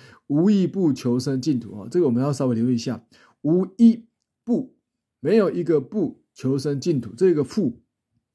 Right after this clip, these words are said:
没有一个不求生净土。我们先看了好了，把无一遮起来，不求生净土有，有几个？不求生净土的没有一个，复复得正，是吧？所有，所有的那个十方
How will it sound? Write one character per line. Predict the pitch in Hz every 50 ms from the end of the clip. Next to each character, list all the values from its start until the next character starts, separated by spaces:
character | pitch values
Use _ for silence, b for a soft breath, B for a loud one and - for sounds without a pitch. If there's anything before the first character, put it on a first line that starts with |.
| _ _ _ _ _ _ _ _ _ _ _
没 | _ 151 165 180 208 214
有 | 190 156 131 - -
一 | 180 170
个 | 151 160 - 233 b b b b b b
不 | - 240 220 - - - _ _ _ _
求 | - 131 131 135
生 | 127 147 143 127
净 | 147 170 135
土。 | 117 107
我 | 104
们 | 110 131
先 | 131 180 170
看 | 151 190 185 147
了 | 127 110
好 | 98 95 92
了， | 92 95 - - _ _ _
把 | 123 120 110
无 | 113 131 139 151
一 | 151
遮 | - 160 151
起 | 131 - 123
来， | 104 87 - b b b b b b b
不 | - 220
求 | 156 - 165 151
生 | 156 170 160
净 | 139 196 170
土 | 120 117 117
有， | 113 110
有 | - 123 131
几 | 120 - 110
个？ | 104 107 82 76 _ _ _ _ _ _
不 | - 190
求 | - 156 147
生 | 139 147 147
净 | 135 123 170
土 | 127 113
的 | 110 110
没 | 113 117
有 | 127 120
一 | 113 117
个， | 117 120 104 - - b b b b b b b _
复 | _ - 220 190 147 117 110 -
复 | - 196 185 143 120 113
得 | - 107 107 117
正， | 117 - 123 117 - _ _ _ _ _
是 | - 127 123
吧？ | 120
所 | 117 - - 135 147
有， | 151
所 | 131 127 - - 151 156
有 | 202 214 175
的 | 147 143
那 | 156 180
个 | 165 147 143 131 127
十 | - - 120
方 | 123 143 147 156 156